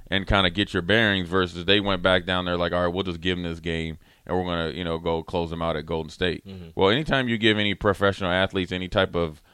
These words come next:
Speaker 1: life, and it's oddly enough, the stats show you they play better without Ja than when they do with him.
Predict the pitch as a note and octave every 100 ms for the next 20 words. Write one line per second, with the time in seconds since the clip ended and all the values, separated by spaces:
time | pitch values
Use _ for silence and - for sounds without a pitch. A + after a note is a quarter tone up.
0 | _ F2 F2 G2+ A2+ - _ _ _ -
1 | G2 F2 - - F#2+ G2+ G#2 F#2+ F#2+ F#2+
2 | - G2 F#2+ F#2+ - - F#2 F#2+ F#2 -
3 | _ F#2 A#2+ A2+ F#2+ E2+ F#2+ G2+ F2 F#2
4 | G2 F#2+ F2+ G2 G2 G#2 F#2+ F2 F2+ F2
5 | E2+ F#2 F2 F2+ G#2+